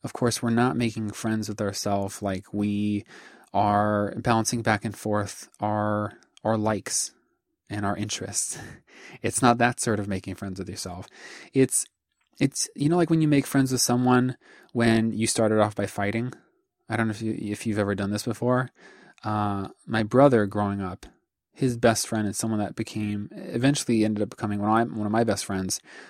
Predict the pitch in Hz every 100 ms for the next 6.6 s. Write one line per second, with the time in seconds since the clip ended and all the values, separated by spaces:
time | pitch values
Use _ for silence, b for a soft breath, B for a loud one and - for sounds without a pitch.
0 | B 113 104 101 - _ _ _ _ _
1 | _ _ _ - 139 - - 160 151 151
2 | 160 139 - 107 110 107 101 - - b
3 | b b b b b b - - 151 139
4 | 131 127 127 - - - 139 139 139 135
5 | 120 107 - - - _ _ _ - 113
6 | 127 139 - 107 92 -